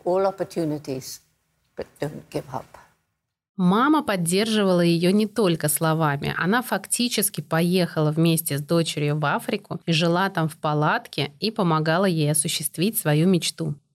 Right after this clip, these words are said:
Speaker 2: В итоге наша героиня оказалась в Африке как раз в довольно женской компании. Она работала вместе с Дайан Фосси, известной своей жизнью среди горилл, и Берутой Галдикас, изучавшей орангутанов.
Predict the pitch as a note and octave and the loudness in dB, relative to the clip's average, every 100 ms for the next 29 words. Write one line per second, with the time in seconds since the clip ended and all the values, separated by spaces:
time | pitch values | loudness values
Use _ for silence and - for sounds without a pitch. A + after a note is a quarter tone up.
0 | _ D#3+ G#3 G3+ C4+ D4+ C4+ B3 A#3+ - | _ -2 -2 0 0 0 0 -2 -4 -2
1 | F#3 G3+ - E3+ E3 E3 A#3+ D4+ F#3+ A#3 | 0 0 0 0 0 2 2 2 0 0
2 | G3 F#3+ F3 D#3+ F3 D4 - - D#3 D#3+ | 0 2 2 0 -2 -2 -2 -2 -2 -2
3 | D3 F3+ A#3+ - - - D#3+ E3+ D#3+ F#3+ | -2 0 0 -2 -10 -12 -2 0 2 2
4 | C#4 D4+ D4 D4+ G3+ - D3+ E3+ G3+ F#3 | 4 4 4 4 2 -2 -2 0 0 0
5 | D3 - - - - D#3+ F#3+ A#3+ G3 F3+ | 0 -2 -8 -20 -8 -2 0 0 2 0
6 | F3 D#3+ D#3+ E3 E3 - D3 D#3 D#3+ D3+ | 2 2 4 2 2 0 -2 0 2 2
7 | C#3+ C#3+ - B3 C#4+ B3+ A#3+ G3 F3+ G#3 | 2 0 0 2 2 -2 -2 -2 0 0
8 | F#3+ G3 F#3 F#3 F#3 E3+ F3+ F3 E3 - | 0 0 0 2 0 2 0 2 0 -2
9 | F3 E3 E3+ E3+ E3 D#3+ D#3+ - - - | -4 -4 0 0 0 -2 -4 -12 -10 -4
10 | D#3 E3 F3+ C4+ G#3+ F3 D#3 D3+ D3+ D3+ | 2 4 4 0 -2 0 0 0 -2 -6
11 | - - E3 D#3 - E3 - - F3 E3+ | -6 -6 -6 -8 -4 -2 -2 0 0 2
12 | F3+ F#3 E3+ C#3 - | 0 0 0 0 -4